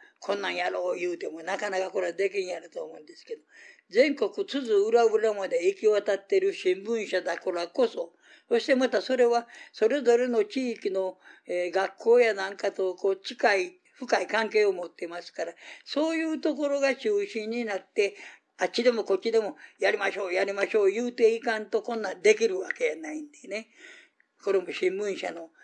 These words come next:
主催によって、全国中等学校野球大会が始まるわけ。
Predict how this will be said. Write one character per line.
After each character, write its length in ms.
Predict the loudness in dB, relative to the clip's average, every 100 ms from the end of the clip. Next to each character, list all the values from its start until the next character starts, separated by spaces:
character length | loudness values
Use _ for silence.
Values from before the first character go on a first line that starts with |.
| -20 _
主 220 | -8 -4
催 340 | 2 2 2
に 140 | -2 -4
よ 100 | -4
っ 40 |
て、 420 | -4 _ -8 -8 _ _ _ _
全 200 | 2 2
国 160 | -2 -12 -12
中 200 | -10 -8
等 200 | -6 -8
学 220 | -2 -4 -4
校 140 | -6
野 180 | -4 -4
球 240 | -8 -12
大 240 | -4 -4 -4
会 240 | -8 -6
が 180 | -6 -8 _ _ -4
始 280 | 2 2
ま 160 | 0 -8
る 120 | -10
わ 40 | -16
け。 280 | -20 -20